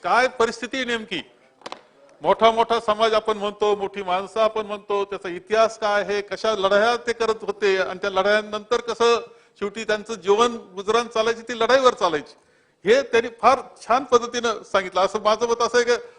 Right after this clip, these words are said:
अनेक अशी सुंदर भाषणं या निमित्तानं झालेली आहेत. आणि अध्यक्ष महोदय, यामध्ये एक सूत्र मात्र सगळ्यांनी ठेवण्याचा प्रयत्न केलेला आहे की मराठा समाजाला आरक्षण मिळालं पाहिजे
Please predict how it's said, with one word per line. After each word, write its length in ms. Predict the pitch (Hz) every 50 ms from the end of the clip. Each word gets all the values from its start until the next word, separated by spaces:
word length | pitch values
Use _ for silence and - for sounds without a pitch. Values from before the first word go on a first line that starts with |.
| _
अनेक 420 | - 160 190 226 262 262 - - -
अशी 260 | 202 190 - - 220
सुंदर 440 | 190 - - 214 202 214 247 262 254
भाषणं 480 | 202 196 190 185 - - 214 220 214 202 202 - -
या 80 | 190 190
निमित्तानं 540 | 190 196 196 196 - - 196 196 190 196 190 190 - - _
झालेली 320 | 156 165 175 175 175 175 170
आहेत. 280 | 151 143 135 156 147 - - - _ _ _ _ _ _ _ _ _ _
आणि 100 | - 208
अध्यक्ष 300 | 208 214 214 269 254 -
महोदय, 240 | 262 254 262 269 254
यामध्ये 440 | 240 240 240 240 240 247 247 254 226 -
एक 260 | 202 233 269 302 294
सूत्र 380 | - - - 247 - - 247 254
मात्र 260 | 247 247 240 254 247
सगळ्यांनी 460 | 226 - 214 202 220 233 233 233 233
ठेवण्याचा 560 | 226 202 - _ _ - 190 190 202 196 - 196
प्रयत्न 400 | 190 - 190 185 185 190 185 180
केलेला 340 | - - 170 165 165 165
आहे 220 | 165 151 151 185 202 226 - - _ _ _ _ _ _ _ _ _ -
की 60 | 180
मराठा 400 | 156 156 170 190 208 233 262 262
समाजाला 540 | 262 262 240 226 233 233 226 233 233 240 262
आरक्षण 640 | 240 190 180 190 214 226 220 - - - 254 240
मिळालं 460 | 214 202 190 202 208 220 233 233 247
पाहिजे 520 | 233 - 208 202 202 202 196 220 240 262